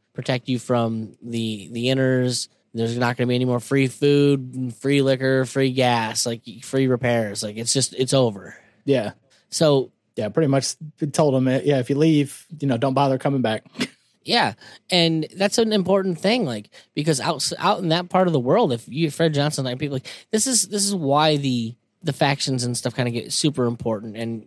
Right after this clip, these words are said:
Speaker 1: later on in the series, it'll be even more important. You have, uh, out there, you, you have to have the protection of the, like,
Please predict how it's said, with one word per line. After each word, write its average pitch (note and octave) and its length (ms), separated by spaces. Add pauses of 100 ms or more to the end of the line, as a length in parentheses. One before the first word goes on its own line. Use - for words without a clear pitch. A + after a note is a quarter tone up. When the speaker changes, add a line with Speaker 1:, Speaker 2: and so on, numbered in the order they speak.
(120)
Speaker 1:
later D3+ 360
on C#3 160
in B2+ 100
the B2 60
series, A#2+ 340
it'll A2+ 100
be A#2 180
even A2 160
more A#2+ 220
important. G#2+ 480 (320)
You D#3 100
have, D3 300
uh, A#2 300 (320)
out F#3 200
there, E3 400 (240)
you, C#3+ 540
you D3+ 340
have D3+ 280
to C#3 100
have D3+ 300
the B2+ 80
protection C3 540
of A#2 180
the, A2 340
like, A2 160